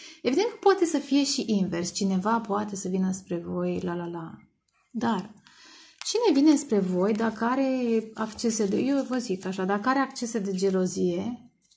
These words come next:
că cinci de bâte e gelos, geloasă,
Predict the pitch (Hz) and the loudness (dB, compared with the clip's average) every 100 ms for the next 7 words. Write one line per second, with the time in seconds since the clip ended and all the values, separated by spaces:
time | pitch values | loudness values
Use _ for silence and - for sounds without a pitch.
0 | _ 214 - 254 214 233 262 262 294 294 | _ -8 -2 0 2 0 0 2 4 4
1 | 247 175 175 - - - _ _ 185 170 | 2 -2 -6 -10 -10 -12 _ _ -4 -2
2 | 151 151 208 - - - 185 165 147 - | -4 -6 -6 -8 -6 -2 0 0 -4 -4
3 | 214 320 - | -4 -6 -8